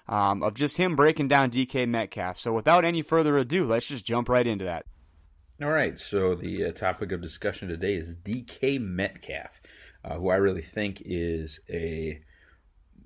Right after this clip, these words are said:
Speaker 2: just a really interesting study kind of in how we all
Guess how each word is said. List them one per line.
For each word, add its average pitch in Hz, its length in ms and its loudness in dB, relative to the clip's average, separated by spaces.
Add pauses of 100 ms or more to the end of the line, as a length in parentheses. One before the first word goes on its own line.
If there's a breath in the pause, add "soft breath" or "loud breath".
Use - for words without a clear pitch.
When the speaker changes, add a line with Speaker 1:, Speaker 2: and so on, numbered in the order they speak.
(240)
Speaker 2:
just 139 220 -6
a 98 120 0
really 104 540 -2
interesting 101 680 -4
study 85 720 -2
kind 95 180 -2
of 87 80 -2
in 90 220 -4
how 87 320 -4
we 90 300 -4
all 82 480 -4